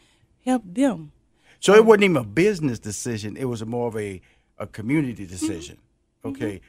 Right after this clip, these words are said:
Speaker 2: but you changed the game, though,
Speaker 1: I
Speaker 2: right?
Speaker 1: changed the game. Lord knows, because I can charge sixty-five dollars 'cause I love what I do,
Speaker 2: Mm-hmm.
Speaker 1: but everybody cannot.
Speaker 2: Mm-hmm.
Speaker 1: It wasn't to step on nobody's toes. I, I do this because you have senior citizens on a fixed income,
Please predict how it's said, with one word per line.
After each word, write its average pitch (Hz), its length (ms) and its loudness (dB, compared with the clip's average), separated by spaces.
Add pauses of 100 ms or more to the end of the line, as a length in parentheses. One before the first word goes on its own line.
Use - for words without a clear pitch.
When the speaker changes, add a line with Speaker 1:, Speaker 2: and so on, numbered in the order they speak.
(140)
Speaker 2:
but 123 160 -10
you 123 80 -8
changed 165 500 -6
the 117 80 -10
game, 156 400 -10
though, - 240 -20
Speaker 1:
I 220 120 -10
Speaker 2:
right? 214 60 -14
Speaker 1:
changed 254 300 -10
the 220 60 -20
game. 202 360 -14 (400)
Lord 240 260 -6
knows, 240 260 -6
because 226 420 -8 (260)
I 277 140 2
can 330 160 0
charge 233 280 -4
sixty-five 190 400 -16
dollars 170 280 -18 (100)
'cause 208 140 -10 (160)
I 196 100 -8
love 190 240 -4
what 185 100 -12
I 233 100 -12
do, 220 320 -6 (180)
Speaker 2:
Mm-hmm. 107 140 -14
Speaker 1:
but - 180 -8
everybody 226 460 -6
cannot. 339 640 -8 (140)
Speaker 2:
Mm-hmm. 120 300 -12
Speaker 1:
It 185 140 -10
wasn't 202 300 -4
to 190 60 -8
step 190 240 -10
on 196 60 -10
nobody's 170 360 -12
toes. 247 580 -2 (460)
I, 220 160 -10
I 240 140 -12
do 226 220 -8
this 220 180 -8
because 196 380 -8
you 349 80 -2
have 381 180 -4
senior 277 240 -2
citizens 247 300 -8
on 196 100 -6
a 185 60 -8
fixed - 320 -12
income, 156 460 -14